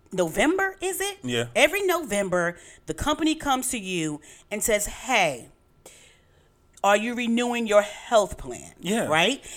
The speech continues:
Speaker 1: And they go, "Do you still want dental? Do you still want vision? Do you still want this? Do you still want that?" And we sign up, and we know that we have to do it right away, because if we don't, the window of opportunity closes,
Speaker 2: It closes quick on
Speaker 1: and
Speaker 2: you.
Speaker 1: you have no health benefits,
Speaker 2: Right.
Speaker 1: right?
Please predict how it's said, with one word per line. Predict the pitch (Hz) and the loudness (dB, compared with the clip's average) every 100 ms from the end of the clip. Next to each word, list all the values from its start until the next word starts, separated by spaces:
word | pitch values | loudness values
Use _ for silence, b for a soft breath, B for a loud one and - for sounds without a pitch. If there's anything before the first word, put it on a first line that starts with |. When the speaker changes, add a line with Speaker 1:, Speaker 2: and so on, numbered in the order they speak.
| B - | B 0
Speaker 1:
And | 214 214 | 2 2
they | 220 | 2
go, | 202 | 0
"Do | 185 | 0
you | 214 | -4
still | 240 285 277 | 0 0 2
want | 277 294 220 | 0 -2 -2
dental? | 247 226 - 160 156 | -2 -2 -2 -2 -4
Do | 165 | -6
you | 190 | -8
still | 202 254 254 | -2 2 2
want | 247 262 233 | 2 -2 0
vision? | 190 214 170 175 | 2 4 2 -2
Do | 160 | -4
you | 185 | -6
still | 196 - 247 254 | -6 -2 -2 -2
want | 247 240 233 B - | 2 2 2 B 0
this? | 196 233 | 2 2
Do | - | -2
you | 190 | -6
still | 180 233 240 | 0 4 4
want | 240 208 | 4 0
that?" | 175 165 156 B - | 2 2 0 B -2
And | 190 190 | 0 0
we | |
sign | 196 - 214 214 | 0 2 2 2
up, | - | 2
and | 190 | 0
we | 190 233 | 0 -2
know | 226 277 311 294 | 2 8 8 8
that | 214 | 2
we | 226 | 0
have | 220 214 | -2 -2
to | |
do | 185 208 | -6 -4
it | 160 | 2
right | 170 196 | 2 4
away, | 247 240 240 | 2 0 0
because | 214 214 | -2 -4
if | 175 185 | -6 -10
we | 208 | -4
don't, | 175 247 226 B B - | 4 4 4 B B -2
the | 185 | 0
window | 220 220 | 0 -2
of | 185 | -2
opportunity | 190 180 208 175 156 | -4 -4 -6 -6 -6
closes, | - 302 330 - | -2 2 4 2
Speaker 2:
It | 175 170 | 2 2
closes | - 104 - | 0 -6 -4
quick | 190 180 | -4 -2
on | 139 | 4
Speaker 1:
and | 214 202 | 4 4
Speaker 2:
you. | 220 | -2
Speaker 1:
you | |
have | 220 226 190 | -2 0 0
no | 190 202 190 190 | -2 2 2 2
health | 202 165 - | -2 -4 -4
benefits, | 151 127 - 117 117 | -8 -8 -12 -10 0
Speaker 2:
Right. | 110 | 2
Speaker 1:
right? | 156 190 | 4 0